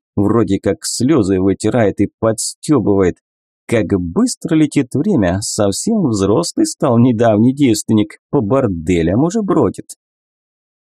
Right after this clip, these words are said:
Хорошо, хоть не при всех это говорила, а так, только шепотом, и когда никто не слышит, издевалась.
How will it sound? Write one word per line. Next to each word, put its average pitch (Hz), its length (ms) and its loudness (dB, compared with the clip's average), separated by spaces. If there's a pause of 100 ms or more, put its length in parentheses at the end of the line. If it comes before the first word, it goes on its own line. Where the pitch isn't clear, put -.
(120)
Хорошо, 113 460 0
хоть - 340 -2
не 160 160 2
при 139 220 2
всех - 420 -2
это 117 220 -2
говорила, 110 640 2
а - 40 -4 (120)
так, 175 220 -2 (180)
только - 320 -4
шепотом, 92 760 -4 (140)
и 98 80 0
когда 131 480 0
никто 101 420 0
не 98 160 4
слышит, - 480 -4
издевалась. 101 720 0